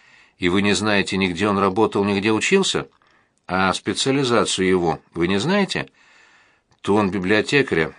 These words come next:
ясно давал понять, что только идиоту придет в голову мысль искать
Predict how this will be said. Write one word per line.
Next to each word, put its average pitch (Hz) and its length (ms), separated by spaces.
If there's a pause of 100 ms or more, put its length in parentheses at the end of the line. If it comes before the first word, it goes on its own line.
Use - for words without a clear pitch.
ясно 98 400
давал 107 260
понять, 147 400
что - 160
только 123 460
идиоту 120 640 (480)
придет 90 380
в 82 40
голову 92 240
мысль 104 420 (380)
искать 120 580